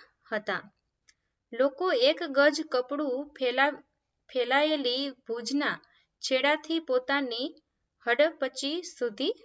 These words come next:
માપતા હતા. આ રીતે તેને આ બધાય માપવાના પ્રકાર છે.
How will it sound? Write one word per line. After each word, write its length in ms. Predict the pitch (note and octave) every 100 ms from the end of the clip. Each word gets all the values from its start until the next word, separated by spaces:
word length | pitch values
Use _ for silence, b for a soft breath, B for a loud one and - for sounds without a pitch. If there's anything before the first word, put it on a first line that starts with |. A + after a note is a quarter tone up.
| _ A#3+
માપતા 520 | A3+ A3 G#3+ - G#3+
હતા. 380 | G3+ - F#3+ - - _ _ -
આ 160 | A3+
રીતે 260 | A#3 A#3 A#3
તેને 300 | A3 A3+ C4+ G#4 - _ _ _ -
આ 40 |
બધાય 260 | G3+ A3+ C4
માપવાના 720 | A#3 A3 A3 A3+ A#3 C#4+ A4+ - _
પ્રકાર 440 | A3+ A3+ A3 G#3
છે. 240 | G3+ -